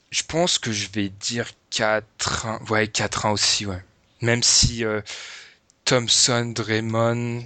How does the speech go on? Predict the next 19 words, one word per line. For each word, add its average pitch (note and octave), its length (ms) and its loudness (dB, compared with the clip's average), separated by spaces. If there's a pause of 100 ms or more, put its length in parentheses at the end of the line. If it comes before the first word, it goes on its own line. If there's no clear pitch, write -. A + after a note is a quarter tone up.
(140)
Draymond C3+ 460 2
qui - 180 -6
d'ailleurs, A#2+ 500 2 (960)
enfin, G#2+ 180 -2
je G#2 140 0
sais G2+ 220 0
pas, A#2 340 4
j'ai, A2 220 -2
je G#2 160 -4
vais A2+ 60 2
être G#2+ 120 -2
honnête, A#2 240 2
c'est - 160 -6
pas A2+ 140 0
forcément A2 400 0
mon A2 160 0
joueur A2 180 0
préféré, A#2 540 2
mais G2+ 280 0